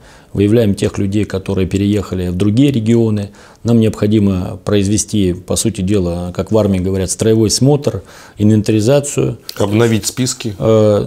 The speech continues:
Speaker 1: у нас люди, которые пойдут, э, на выборы, это очень серьезный кадровый потенциал, который нужен любой партии. Мы всегда рады, э, новым лицам, которые приходят в партию. Мы всегда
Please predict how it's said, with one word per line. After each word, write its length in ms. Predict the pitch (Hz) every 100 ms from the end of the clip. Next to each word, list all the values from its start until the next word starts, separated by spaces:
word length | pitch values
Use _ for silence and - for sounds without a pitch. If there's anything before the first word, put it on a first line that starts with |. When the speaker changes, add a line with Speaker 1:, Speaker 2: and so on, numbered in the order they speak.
| 117
Speaker 1:
у 120 | 117
нас 360 | 160 190 - 127
люди, 320 | 123 160 139
которые 480 | 120 104 113 107 107
пойдут, 560 | 113 110 117 117 113
э, 400 | 101 98 98 95
на 160 | 98 104
выборы, 440 | 123 165 123 104
это 800 | 98 98 113 107 - 107 104 104 107
очень 260 | 120 - 113
серьезный 500 | 117 120 110 101 98
кадровый 400 | 113 98 101 95
потенциал, 640 | 95 107 95 127 151 147 - -
который 340 | 107 107 104
нужен 260 | 110 98 101
любой 280 | 104 101
партии. 480 | 95 98 98 95 90
Мы 220 | 98 110
всегда 420 | 101 - 214 110 101
рады, 400 | 117 101 95 - - - - -
э, 240 | 95 95
новым 380 | 101 135 139 123
лицам, 320 | 123 120 113
которые 360 | 104 98 101 98
приходят 400 | 95 - 104 -
в 20 |
партию. 480 | 98 98 95 98 95
Мы 140 | 117
всегда 640 | 113 107 104 120 117 107